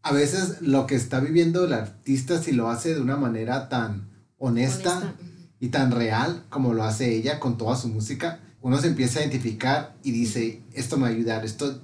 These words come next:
Speaker 1: te agarras de ahí porque eso es lo, lo bello del arte,
Speaker 2: Exacto.
Speaker 1: que te ayuda a sanar.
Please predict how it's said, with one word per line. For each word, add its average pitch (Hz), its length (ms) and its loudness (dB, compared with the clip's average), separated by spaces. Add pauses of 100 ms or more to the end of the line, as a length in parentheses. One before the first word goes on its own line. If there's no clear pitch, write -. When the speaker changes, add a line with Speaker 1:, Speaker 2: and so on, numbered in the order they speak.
(120)
Speaker 1:
te 139 80 -2
agarras 127 340 0
de 131 60 0
ahí 135 80 4
porque 113 380 -4
eso 110 160 -6
es 131 60 0
lo, 135 320 0
lo 117 360 -4
bello 135 320 4
del 113 160 0
arte, 117 280 -6 (120)
Speaker 2:
Exacto. - 360 -12
Speaker 1:
que 127 60 -2
te 127 160 0
ayuda 131 240 6
a 147 60 2
sanar. 117 480 -2